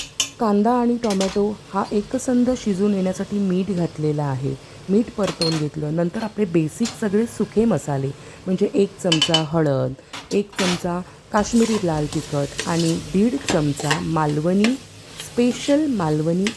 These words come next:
मसाला जो आपण घरात वापरतो ना, तोच मसाला आपण इथे टाकलेला आहे. आणि ही फोडणी, हे जे आपण मसाले जे तेलामध्ये भाजून घेतोय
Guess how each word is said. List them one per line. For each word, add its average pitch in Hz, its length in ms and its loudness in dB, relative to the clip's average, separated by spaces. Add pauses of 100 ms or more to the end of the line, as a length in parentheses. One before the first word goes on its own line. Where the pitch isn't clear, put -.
मसाला 135 440 -2 (360)
जो 202 60 4
आपण 190 380 0 (140)
घरात 175 320 0
वापरतो 180 540 0
ना, 170 160 0 (400)
तोच 220 280 2
मसाला 160 360 -2
आपण 156 280 -2
इथे 160 260 -2
टाकलेला 139 440 -2
आहे. 135 120 -4 (380)
आणि 165 260 2
ही 208 500 0
फोडणी, 156 680 2 (340)
हे 208 200 4
जे 214 200 0
आपण 196 580 -2
मसाले 180 540 0
जे 170 200 -2
तेलामध्ये 165 680 0 (120)
भाजून 156 400 0
घेतोय 147 400 -2